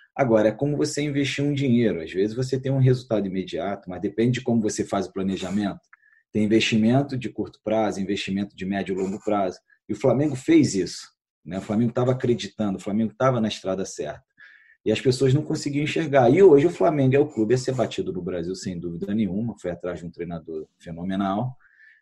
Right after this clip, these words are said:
né? E hoje o Flamengo, sem dúvida nenhuma, é espelho pra, pra qualquer tipo,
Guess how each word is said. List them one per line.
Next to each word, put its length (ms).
né? 200
E 80
hoje 160
o 60
Flamengo, 400
sem 200
dúvida 280
nenhuma, 440
é 80
espelho 440
pra, 340
pra 500
qualquer 280
tipo, 280